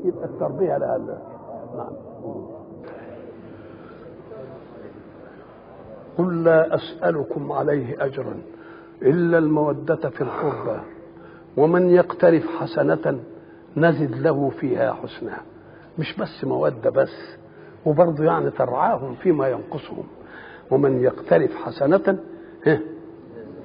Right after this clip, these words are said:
آه، نزد له فيها حسنا إن الله غفور شكور. غفور يعني واسع المغفرة، شكور بقى ربنا شكور. آه، نعم ربنا شكور. إزاي؟ قال لك لما تشكروا يديك زيادة،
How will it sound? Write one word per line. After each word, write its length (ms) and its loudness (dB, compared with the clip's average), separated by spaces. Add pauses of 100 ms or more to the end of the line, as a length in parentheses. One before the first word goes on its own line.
(1000)
آه، 200 2
نزد 420 6
له 300 6
فيها 540 4 (280)
حسنا 540 -4 (420)
إن 240 2
الله 380 2
غفور 720 -6 (500)
شكور. 480 -8 (440)
غفور 320 0
يعني 240 -2
واسع 360 0
المغفرة، 460 -6 (440)
شكور 300 -4
بقى 220 2
ربنا 320 4
شكور. 460 0 (920)
آه، 220 -12
نعم 340 -4
ربنا 320 -2
شكور. 520 -10
إزاي؟ 420 0 (300)
قال 140 4
لك 160 -2
لما 240 2
تشكروا 440 -2
يديك 220 0
زيادة، 460 -2